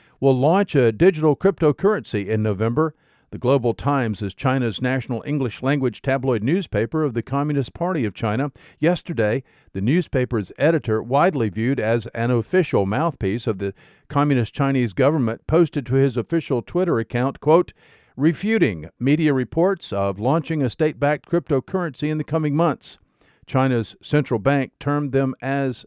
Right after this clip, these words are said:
inaccurate speculation," unquote. So, the central bank digital currency being worked on by the People's Bank of China will not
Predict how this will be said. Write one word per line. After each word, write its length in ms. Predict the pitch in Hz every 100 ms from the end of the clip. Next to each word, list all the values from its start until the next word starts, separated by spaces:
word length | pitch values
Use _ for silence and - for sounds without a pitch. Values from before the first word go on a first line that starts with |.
| -
inaccurate 680 | 151 170 180 - 107 - _
speculation," 800 | - 139 180 170 180 - 87 - -
unquote. 480 | 104 - 123 78 _ _ _ _
So, 380 | - 196 110 - _ _ _ -
the 240 | 101 110
central 320 | 98 151 135
bank 280 | 123 135 139
digital 320 | 107 123 123
currency 460 | 113 147 143 123 160
being 260 | 127 135 120
worked 280 | 135 131
on 180 | 135 143
by 160 | 123 113
the 80 | 101
People's 380 | 135 139 123
Bank 260 | 98 123 131
of 100 | 107
China 360 | - 117 147 147
will 180 | 110
not 540 | 117 104 147 82 -